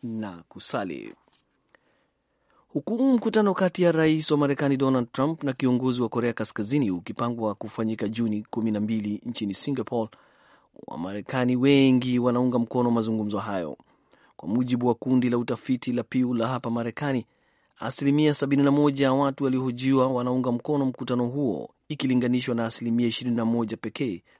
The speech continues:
wanaoipinga. Licha ya uungaji mkono huo, Wamarekani wengi wangali na wasiwasi wa iwapo Korea Kaskazini ina ari ya kusitisha programu yake ya nyuklia, ambapo asilimia arobaini na tisa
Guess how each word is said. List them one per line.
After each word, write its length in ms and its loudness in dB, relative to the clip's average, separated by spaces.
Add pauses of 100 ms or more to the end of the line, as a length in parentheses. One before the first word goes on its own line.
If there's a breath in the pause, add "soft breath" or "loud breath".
wanaoipinga. 880 -8 (880 loud breath)
Licha 340 2
ya 60 6
uungaji 360 6
mkono 380 4
huo, 440 2
Wamarekani 460 0
wengi 400 2
wangali 440 -2
na 80 2
wasiwasi 600 -2
wa 140 -2
iwapo 320 -4
Korea 280 -6
Kaskazini 680 -2
ina 260 0 (120)
ari 460 -4 (420 loud breath)
ya 240 -4
kusitisha 500 -2
programu 460 -2
yake 300 0
ya 60 0
nyuklia, 480 0
ambapo 480 -4
asilimia 840 0
arobaini 360 -2
na 80 -2
tisa 520 -6